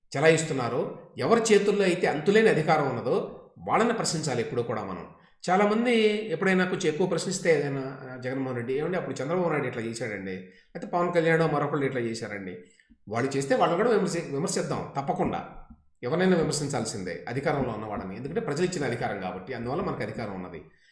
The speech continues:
అయితే మీరు జగన్మోహన్ రెడ్డిని విమర్శిస్తారేమిటి, ఆ, చంద్రబాబు నాయుడిని విమర్శించరు అంటే, చంద్రబాబు నాయుడు గారు అధికారంలో ఉంటే తప్పకుండా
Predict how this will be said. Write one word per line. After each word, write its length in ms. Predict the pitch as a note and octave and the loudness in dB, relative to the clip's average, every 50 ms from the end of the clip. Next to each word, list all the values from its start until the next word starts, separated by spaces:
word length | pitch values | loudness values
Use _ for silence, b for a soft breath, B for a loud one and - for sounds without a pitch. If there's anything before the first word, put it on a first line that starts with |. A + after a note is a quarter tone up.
| b b b b b b b - | b b b b b b b -2
అయితే 540 | - F#3+ A3+ F#3+ A#3+ A3 G#3+ G#3 G#3 G3+ G3+ G3+ G3+ - - - - _ _ _ _ _ _ _ _ _ _ _ _ _ _ _ _ _ _ _ _ _ _ _ - | 0 0 6 8 8 8 10 8 8 6 6 4 -2 -8 -12 -18 -20 _ _ _ _ _ _ _ _ _ _ _ _ _ _ _ _ _ _ _ _ _ _ _ 0
మీరు 100 | G#3 G#3 | 2 4
జగన్మోహన్ 400 | G3 F#3+ F3+ A3+ A#3 A#3 A3 A3 | 4 6 6 6 6 6 6 6
రెడ్డిని 240 | A3+ - A3+ G#3+ G#3 | 6 6 6 4 4
విమర్శిస్తారేమిటి, 1000 | G3+ F#3+ F#3 F#3+ F#3 - G#3 G3 G3 F#3+ F#3+ G3 G#3 G3+ G#3 - - - - - - | 4 2 2 0 0 2 2 2 2 2 2 0 0 -2 -2 -4 -10 -14 -16 -12 -8
ఆ, 420 | B2+ B2+ C3 C3 B2+ A#2+ A#2+ A#2 A#2 - - - - - | -6 -2 -2 0 0 -2 -2 -4 -8 -10 -14 -12 -8 -6
చంద్రబాబు 300 | D#3 E3 G3+ G3+ G#3 G3 | -2 0 4 4 6 6
నాయుడిని 240 | F#3+ F#3 F3+ F3 F3 | 6 6 4 4 2
విమర్శించరు 600 | F3 F3 E3 - F#3 E3+ F3 E3 D#3+ D#3+ D#3+ - - - - - - - | 0 0 -2 -2 -2 -2 -2 -2 -2 -2 -4 -6 -10 -16 -20 -20 -14 -10
అంటే, 480 | C3 C#3+ C#3+ - F3 D#3+ A3 - - - C#3 | -8 -4 0 2 4 4 4 2 -2 -4 -6
చంద్రబాబు 340 | C3 C#3+ E3 F#3+ G3+ F#3+ F#3+ | -6 -4 -2 -2 -2 0 0
నాయుడు 180 | F3+ F3 E3+ | 0 0 0
గారు 120 | E3 D#3+ B2+ | 0 -2 -2
అధికారంలో 440 | A2+ - - C#3+ C#3+ D#3 D#3 D3 C3+ | -2 -2 -2 0 0 0 0 0 0
ఉంటే 460 | B2+ C3 - A3+ C4 - - - - - - - - F#3+ | 0 2 2 2 2 2 -2 -6 -10 -16 -10 -2 0 2
తప్పకుండా 600 | F#3+ G3 B3+ B3+ A#3+ A3+ G#3+ F3 A#2 - - - | 4 4 4 4 4 4 4 4 2 0 -2 -8